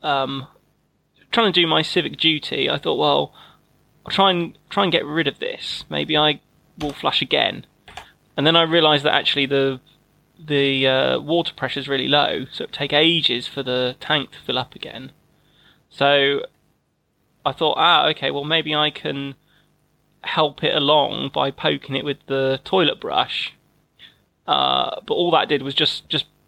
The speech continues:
break it up. And so it was then, it was then a real mess. And I thought, "Well, I'm just gonna have to leave this now, but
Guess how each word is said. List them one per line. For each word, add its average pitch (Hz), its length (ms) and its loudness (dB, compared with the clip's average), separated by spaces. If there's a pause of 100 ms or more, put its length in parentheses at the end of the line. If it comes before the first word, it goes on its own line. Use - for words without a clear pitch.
break 143 280 -2
it - 60 2
up. - 300 0 (560)
And 139 140 -8
so 143 300 0 (1300)
it 165 80 4
was 160 140 -2
then, 147 360 2 (220)
it 156 60 -14
was 151 100 -14
then 160 120 0
a 156 60 -2
real 151 180 2
mess. 147 480 0 (200)
And 151 100 -2
I 151 60 0
thought, 160 260 -2
"Well, 160 300 2 (160)
I'm - 840 -20
just - 120 -6
gonna 190 120 2
have 165 180 2
to - 100 -8
leave 180 300 0
this 135 240 -6
now, 156 420 -8 (120)
but 156 300 2